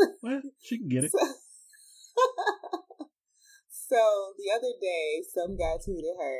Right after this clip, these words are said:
Speaker 1: and said, "I got seven inches." Which, what's up? She said, "I'm gonna find the other three inches." <laughs>
Speaker 2: Mm.
Speaker 1: And so, and then everybody's, like, blaming this dude on Twitter now because
Speaker 2: Hey.
Speaker 1: he decided to do that.
Speaker 2: Hey, you gotta work with what you got.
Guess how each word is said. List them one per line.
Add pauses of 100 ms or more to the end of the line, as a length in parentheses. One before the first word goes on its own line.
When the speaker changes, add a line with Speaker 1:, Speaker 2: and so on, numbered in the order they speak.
(160)
Speaker 1:
and
said,
"I
got
seven
inches."
Which, (100)
what's
up? (240)
She
said,
"I'm
gonna
find
the
other
three
inches."
<laughs> (380)
Speaker 2:
Mm.
Speaker 1:
And (240)
so, (400)
and
then
everybody's,
like,
blaming
this
dude
on
Twitter
now
because (220)
Speaker 2:
Hey.
Speaker 1:
he
decided
to
do
that. (960)
Speaker 2:
Hey,
you
gotta
work
with
what
you
got.